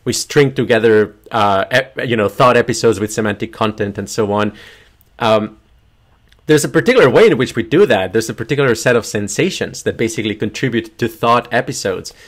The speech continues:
And, uh, sense, for the more, most parts, they're not there. Uh, but,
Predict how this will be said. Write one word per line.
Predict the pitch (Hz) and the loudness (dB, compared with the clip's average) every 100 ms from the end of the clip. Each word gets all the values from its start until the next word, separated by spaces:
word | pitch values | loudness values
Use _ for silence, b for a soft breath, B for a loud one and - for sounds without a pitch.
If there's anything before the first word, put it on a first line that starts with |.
| B B - | B B -4
And, | 123 117 | 0 2
uh, | 110 | 2
sense, | - - 156 170 - - | -2 -2 -2 -2 -6 -12
for | - 123 | -2 0
the | 107 | 2
more, | 139 214 170 - - | 4 2 2 -6 -2
most | 208 285 | 0 2
parts, | 139 107 - | 2 2 2
they're | 110 | 0
not | 110 123 147 92 | 2 2 0 0
there. | 135 120 98 113 - | 2 2 0 -6 -2
Uh, | 113 110 104 | 2 2 2
but, | - 131 | 0 0